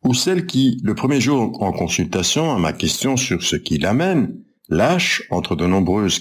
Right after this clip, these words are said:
quintes de tout, « Oh, je ne sais pas, vous savez, c'est un peu de tout. » Ou encore celle qui consulte pour difficulté de concentration et vertige au travail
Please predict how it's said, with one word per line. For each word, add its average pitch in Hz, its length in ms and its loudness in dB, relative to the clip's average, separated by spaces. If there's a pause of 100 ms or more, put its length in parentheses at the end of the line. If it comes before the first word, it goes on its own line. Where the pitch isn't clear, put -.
quintes 82 380 -2
de 76 80 -2
tout, « 175 420 -2 (640)
Oh, 101 340 2
je 104 120 0
ne 98 60 4
sais 110 140 -2
pas, 123 140 -2
vous 104 120 2
savez, 92 400 0 (580)
c'est - 200 -4
un 135 60 2
peu 156 160 0
de 160 60 -10
tout. » 123 360 -4 (1040)
Ou 139 120 0
encore 180 280 0
celle 156 300 0
qui 120 100 -2
consulte 110 460 0
pour 92 200 -2
difficulté 90 480 0
de - 60 -8
concentration 101 640 -2
et 98 40 2
vertige 85 420 -2
au 82 80 0
travail 117 580 -2